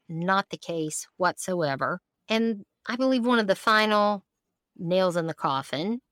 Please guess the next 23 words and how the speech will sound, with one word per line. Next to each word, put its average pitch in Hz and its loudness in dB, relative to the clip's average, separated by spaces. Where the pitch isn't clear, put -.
pun 170 -4
intended, 156 -6
was 180 2
that 180 0
she 226 -2
became 185 -2
what 185 2
we 190 -4
would 180 -6
say 175 0
divorced 165 -2
from 170 -2
her 180 0
common 185 -2
law 170 -2
husband, 165 -4
Dean 175 0
Reisner. 160 -2
At 175 -6
this 196 -2
time, 180 4
it 165 -4
just, 165 -6